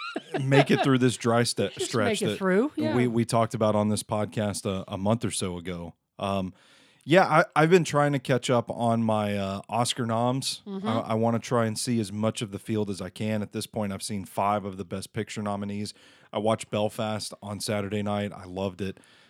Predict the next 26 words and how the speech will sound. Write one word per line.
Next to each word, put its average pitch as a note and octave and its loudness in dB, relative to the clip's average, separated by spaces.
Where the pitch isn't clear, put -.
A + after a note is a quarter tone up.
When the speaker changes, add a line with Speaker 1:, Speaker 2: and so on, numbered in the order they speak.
Speaker 2:
I, G2+ -6
I - -2
see A2 -2
why A2 -2
everybody G#2+ -4
talks G#2 -6
about G#2 -4
that G2 -6
movie G2 -6
just F#2+ -10
having F#2+ -8
so C3+ 0
much A2+ 0
heart G2 -4
within F#2+ -8
it. - -14
Really A#2 4
good. G2 0
Uh, G2+ -2
we B2+ 6
were C3 6
gonna D#3+ 4
go D#3 4
see B2+ 0
Licorice A#2 -2
Pizza G2 -6